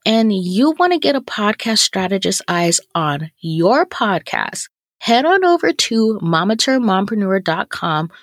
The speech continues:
forward slash podcast audit to schedule your podcast audit and strategy session today. This will be linked in the episode description and in the show notes.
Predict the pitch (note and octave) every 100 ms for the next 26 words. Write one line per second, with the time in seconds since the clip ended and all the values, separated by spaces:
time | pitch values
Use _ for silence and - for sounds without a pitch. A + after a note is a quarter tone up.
0 | _ _ - C4 D4 D#4 - A3+ G3+ -
1 | - F3 E3+ - A#3 A3+ - C#3+ D3 -
2 | - A3+ - A3+ A#3+ D4+ D4+ F#3+ F#3 G#3
3 | G#3+ - G3+ A3+ - B3 A#3+ - F#3+ F3+
4 | F3+ - F#3 - E3 D#3+ E3 F3+ - -
5 | - D#3 - D#3+ - - - _ - _
6 | _ _ F#3+ G#3 B3+ - - D4 D4 A#3+
7 | G#3 G#3 - F#3+ F3+ - E3+ F3+ F#3 F#3+
8 | F3 - - F3 - A3+ A#3 A#3+ _ -
9 | B3+ C#4+ D4+ C#4 C#4 - C#3+ - - -
10 | - -